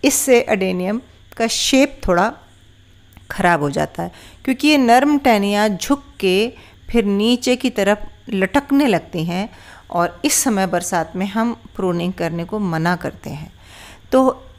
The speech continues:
यदि आप चाहते हैं कि आपके अडेनियम की टहनियाँ बहुत लंबी ऊंची न जाएं, तो फिर आपको उसके पत्तों की प्रूनिंग कर देना चाहिए। यदि आपका पौधा अडेनियम का खूब हरा भरा है और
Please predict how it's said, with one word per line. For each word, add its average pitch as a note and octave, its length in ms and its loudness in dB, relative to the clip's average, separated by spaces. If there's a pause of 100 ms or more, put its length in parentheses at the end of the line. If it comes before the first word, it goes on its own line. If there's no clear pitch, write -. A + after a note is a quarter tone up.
यदि G#3+ 320 4
आप B3 240 4
चाहते G3+ 360 2
हैं G#3 220 -2
कि A#3+ 140 -2
आपके - 540 -2
अडेनियम F#3 520 -2
की F3+ 160 -6
टहनियाँ A3 580 -2
बहुत G3+ 480 -4
लंबी F3+ 420 -2
ऊंची F#3 420 -4
न F#3 240 0
जाएं, E3+ 360 -2 (560)
तो C4 160 4
फिर G#3 240 0
आपको F3 420 -2
उसके G3 380 -6
पत्तों F3 400 -8
की G3 200 -12
प्रूनिंग E3 440 -6
कर E3 240 -6
देना C3+ 300 -10
चाहिए। D#3 500 -14 (1600)
यदि G3 340 2
आपका A3+ 380 4
पौधा G#3+ 360 4
अडेनियम F#3 460 0
का G#3 200 -2
खूब - 300 0
हरा F#3 280 4
भरा E3+ 220 0
है G3+ 220 -2 (320)
और C#4+ 160 4